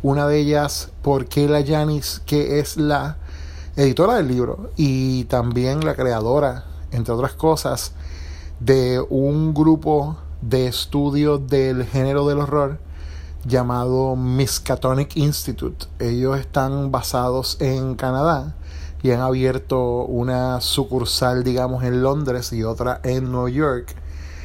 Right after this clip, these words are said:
Y tienen una propuesta súper interesante donde crean una serie de charlas divididas, eh, digamos, como en tipos de semestres. Una charla mensual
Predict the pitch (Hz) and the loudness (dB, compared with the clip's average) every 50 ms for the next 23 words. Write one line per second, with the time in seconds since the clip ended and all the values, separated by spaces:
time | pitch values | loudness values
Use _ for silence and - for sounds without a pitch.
0 | - - - - - - - - - - - - - - - - 190 165 196 196 | -12 -12 -12 -10 -10 -10 -10 -12 -12 -12 -12 -12 -12 -8 -4 -2 0 4 4 4
1 | 208 226 240 247 233 226 226 233 226 220 226 220 208 220 214 208 - - 214 202 | 4 4 2 2 0 0 0 0 -2 0 -2 0 0 -2 -4 -4 2 2 4 4
2 | 202 - - - - - 214 233 233 220 214 226 208 208 202 - 220 214 214 202 | 4 0 -4 -4 -4 0 0 0 0 0 0 0 0 0 0 0 0 -2 0 0
3 | - 175 160 147 151 156 156 156 151 147 147 135 147 143 147 143 139 139 139 - | -2 -2 0 0 0 0 0 0 0 0 0 2 2 2 2 2 2 0 -2 -2
4 | - - - - - - 156 156 160 156 165 170 175 175 175 175 180 175 - 165 | -6 -12 -14 -12 -2 0 2 4 4 4 4 4 2 2 0 -2 -4 -2 0 0
5 | 165 170 165 - - - 165 160 165 170 165 165 160 156 - - - 175 175 170 | 2 2 0 0 2 2 2 4 4 4 4 2 2 0 -2 -2 2 4 4 4
6 | 160 151 147 139 135 131 139 135 - - - - - 131 135 127 131 127 131 135 | 4 2 -2 -2 -2 -4 -4 -4 -4 -4 -4 -4 -2 -2 0 0 0 0 2 2
7 | 139 147 160 165 151 - - - - - - 151 151 143 139 135 131 123 131 135 | 2 2 2 2 0 -4 -6 -6 -4 -2 0 2 2 2 2 0 0 0 0 0
8 | 139 143 147 143 - - 151 147 143 139 131 131 131 127 - - - 139 123 - | 0 0 -2 -4 -2 0 0 2 2 2 0 0 -2 -4 -4 -4 -4 -4 0 0
9 | 151 147 127 139 135 - - 131 127 143 156 - - - - 120 107 101 - - | 0 0 0 -2 -2 0 0 0 2 0 0 -2 -4 -6 -6 -6 -6 -6 -6 -6
10 | - - - - - - - - - - - - - - 127 131 139 139 - - | -6 -6 -8 -10 -14 -12 -12 -12 -12 -12 -12 -10 -4 -2 0 0 0 0 2 0
11 | 147 143 147 147 151 156 156 151 - - 156 143 127 120 120 | 0 0 2 0 0 0 0 -2 0 2 2 2 2 0 -4